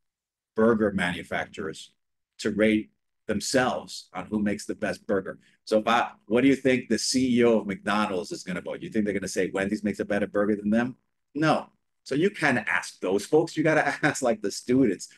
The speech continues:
or ideally maybe the residency program directors, that's a little bit better. But so that's number one garbage. Two, the selectivity metrics, I think that that has an impact,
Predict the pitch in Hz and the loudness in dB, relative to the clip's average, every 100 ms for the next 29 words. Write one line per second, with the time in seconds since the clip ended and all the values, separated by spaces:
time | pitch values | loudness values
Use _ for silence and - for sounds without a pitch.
0 | _ 135 127 110 143 151 143 143 127 104 | _ 4 4 6 6 6 6 4 4 6
1 | 131 139 113 135 131 104 98 95 123 123 | 6 4 2 4 4 4 0 0 0 2
2 | 113 110 98 - 113 95 - _ _ - | 2 2 2 2 2 2 -4 _ _ 2
3 | 123 - 123 143 151 - - - 123 120 | 2 4 6 6 4 0 -10 0 2 6
4 | 113 110 98 71 - - _ _ _ _ | 6 6 4 -2 -12 -20 _ _ _ _
5 | 233 226 170 180 170 165 220 208 165 156 | 2 4 4 4 2 4 2 4 2 0
6 | 160 165 202 185 156 170 180 180 160 - | 0 0 0 0 0 2 2 4 2 0
7 | - _ - 151 180 143 117 - 95 104 | -6 _ -2 2 4 4 0 0 -2 -2
8 | - | -6